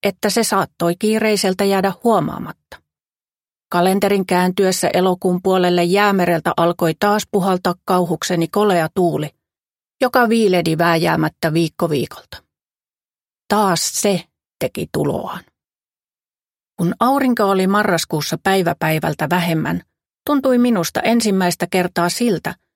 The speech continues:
kuin taivas olisi tippunut päälle. Talvipäivissä oli vain kaksi vuorokauden aikaa.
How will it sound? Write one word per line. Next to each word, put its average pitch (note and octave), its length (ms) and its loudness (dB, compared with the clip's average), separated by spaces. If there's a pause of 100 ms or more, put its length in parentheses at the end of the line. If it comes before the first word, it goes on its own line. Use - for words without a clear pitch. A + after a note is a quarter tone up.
(220)
kuin C#4 220 0
taivas A3+ 400 2
olisi D3+ 400 -2
tippunut D#3+ 480 -2 (100)
päälle. C#3 540 -2 (2250)
Talvipäivissä F#3 840 0
oli E3+ 200 0
vain F3 220 0
kaksi A#3+ 400 -2
vuorokauden D#3+ 680 0
aikaa. - 440 -6